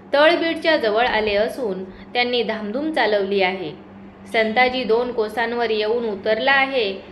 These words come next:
ते लोक राजारामाचा दिवाण रामचंद्र याच्या येण्याची वाट पाहत आहेत.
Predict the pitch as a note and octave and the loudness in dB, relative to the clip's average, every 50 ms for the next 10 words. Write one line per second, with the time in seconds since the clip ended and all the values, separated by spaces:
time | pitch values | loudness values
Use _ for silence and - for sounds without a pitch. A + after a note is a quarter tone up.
0 | - - - - - E4 F4 F4 E4+ E4+ E4+ F4 E4 D4+ C#4 C4 A#3+ A3+ A#3 C4+ | -20 -20 -8 -2 0 2 4 4 4 4 4 4 4 4 4 4 4 4 4 4
1 | C#4+ D4+ D4+ D4 D4 D4+ D4+ D4 D4 D4 C#4+ C4+ A3 A3+ A3+ B3 C4 A#3+ A3+ G#3+ | 4 4 4 4 2 2 0 -2 0 2 0 0 0 0 0 0 0 0 0 -2
2 | G#3 G3+ G3+ A3+ C4+ D#4+ D#4 D#4 D4 C4+ B3+ A#3+ A3 A3 G3 F#3+ F#3+ - - - | 0 0 2 2 0 -2 -4 -4 -4 -4 -2 -2 -2 0 0 0 -2 -4 -12 -16
3 | - - - - G3 G#3+ A3 G#3+ G#3 G#3+ - D4+ D#4 D4+ D4 D4 D4 D4 C#4+ D4 | -20 -20 -18 -8 -2 2 2 2 2 2 0 0 0 0 0 -2 -2 -4 -4 -4
4 | D4 C#4+ A3+ G3+ G3 A3+ C4+ - - C#4+ C4 C4 C4 B3+ B3+ A#3 A#3 A3+ A3 E3 | -6 -4 0 0 0 0 0 -2 -2 -2 -2 0 -2 -2 -2 -4 -4 -4 -6 -8
5 | D3 | -8